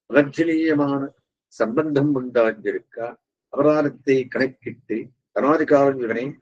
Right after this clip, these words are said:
அகல அடித்திருந்தது. இவர் தன் குத்தத்தை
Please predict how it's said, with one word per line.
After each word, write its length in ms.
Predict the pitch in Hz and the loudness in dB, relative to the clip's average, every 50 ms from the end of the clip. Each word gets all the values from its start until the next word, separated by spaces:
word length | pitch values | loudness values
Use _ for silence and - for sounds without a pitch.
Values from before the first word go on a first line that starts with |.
| _ _ | _ _
அகல 420 | - 101 107 107 - 139 147 147 147 156 170 - _ _ _ _ _ _ _ _ _ _ _ _ _ _ _ _ _ _ _ _ _ _ _ _ _ - | -8 -6 -4 0 4 6 6 6 6 2 0 -4 _ _ _ _ _ _ _ _ _ _ _ _ _ _ _ _ _ _ _ _ _ _ _ _ _ -10
அடித்திருந்தது. 920 | 117 127 - - - 123 113 110 107 104 101 92 101 101 92 107 120 127 123 110 95 87 _ _ _ _ _ _ _ _ _ _ _ _ _ _ _ - | -8 -8 -8 -6 -2 -2 -2 -2 -2 -6 -6 -4 -4 -2 0 0 -2 -2 -2 -4 -8 -10 _ _ _ _ _ _ _ _ _ _ _ _ _ _ _ 0
இவர் 320 | 123 139 151 143 - - - - _ _ _ _ _ _ _ _ _ _ _ _ _ _ _ _ _ - | 4 6 6 6 4 2 -6 -16 _ _ _ _ _ _ _ _ _ _ _ _ _ _ _ _ _ -2
தன் 260 | 135 135 143 147 147 | 0 0 0 0 -2
குத்தத்தை 680 | - - 135 127 - - 180 180 180 _ - 180 170 | -2 -4 -4 -4 0 0 0 0 0 _ 4 8 10